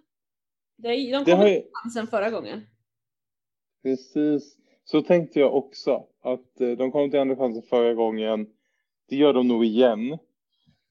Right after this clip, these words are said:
Speaker 2: Eh, och med dem har jag satt Kadiato.
Speaker 1: Till andra
Speaker 2: Eh, Kadiato till andra chansen. För att jag funderar på, eh, det är ju an-, jag tänker att hon kommer gå hem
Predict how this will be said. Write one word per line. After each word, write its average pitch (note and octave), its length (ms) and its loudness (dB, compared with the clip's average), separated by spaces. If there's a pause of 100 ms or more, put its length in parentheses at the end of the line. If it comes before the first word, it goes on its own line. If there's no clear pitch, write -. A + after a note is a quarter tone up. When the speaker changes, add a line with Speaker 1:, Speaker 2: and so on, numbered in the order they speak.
(100)
Speaker 2:
Eh, A#2 540 2 (360)
och - 180 -2 (160)
med D#3+ 580 2
dem B2 260 2
har C3 120 -2
jag A2 180 0
satt - 260 -8 (100)
Kadiato. A2+ 840 -4 (1200)
Speaker 1:
Till D4 140 -4
andra B2 340 4
Speaker 2:
Eh, - 60 0 (1700)
Kadiato D#3 460 2
till D#3 120 -2
andra C3+ 220 2
chansen. A#2+ 680 -2 (640)
För D3+ 200 2
att D3 120 -2
jag D3 120 -4
funderar D3 440 0
på, A#2+ 440 -2
eh, B2 240 -10 (220)
det C#3 140 -4
är D3+ 60 4
ju D#3 80 2
an-, D#3 300 -4 (320)
jag D3 160 2
tänker D3+ 200 2
att C#3 60 -2 (100)
hon D3+ 220 -4
kommer D3 220 -2
gå D3+ 100 0
hem A#2+ 380 -4